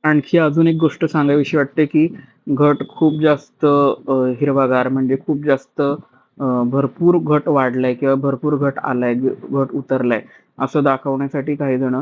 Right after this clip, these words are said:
खूप जास्त धान्य त्याच्यामध्ये भरत असतात. असंही करायचं नाहीये, थोडंसं विरळच भरायचंय. त्यामुळे घट व्यवस्थित आणि छान असा जागा असल्यामुळे भरपूर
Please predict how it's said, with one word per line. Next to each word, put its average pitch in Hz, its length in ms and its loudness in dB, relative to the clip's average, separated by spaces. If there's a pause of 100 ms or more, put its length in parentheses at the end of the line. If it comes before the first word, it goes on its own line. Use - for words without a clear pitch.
(500)
खूप 156 220 2
जास्त 151 320 0
धान्य 139 400 2
त्याच्यामध्ये 127 440 0
भरत 123 300 -2
असतात. 120 300 -6 (460)
असंही 147 380 0
करायचं 131 440 0
नाहीये, 131 260 -2
थोडंसं 143 300 0
विरळच 131 500 2
भरायचंय. 123 500 -4 (520)
त्यामुळे 143 360 2
घट 143 300 -2
व्यवस्थित 139 560 2
आणि 147 260 0
छान 147 280 -2
असा 131 280 -2 (200)
जागा 127 320 -2
असल्यामुळे 156 500 -4
भरपूर 135 420 -4